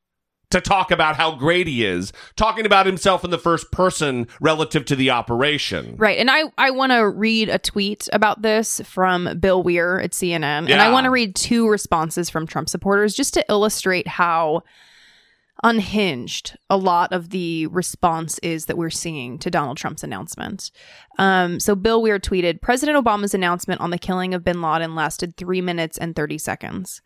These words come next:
Speaker 2: President Trump just spent almost that much time describing one of his, quote, twelve very successful books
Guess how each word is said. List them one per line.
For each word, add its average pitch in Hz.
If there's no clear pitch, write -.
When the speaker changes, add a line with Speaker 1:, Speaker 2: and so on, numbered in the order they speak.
Speaker 2:
President 233
Trump 220
just -
spent 185
almost 226
that 202
much 202
time 175
describing 175
one 175
of 175
his, 175
quote, -
twelve 196
very 190
successful 247
books 180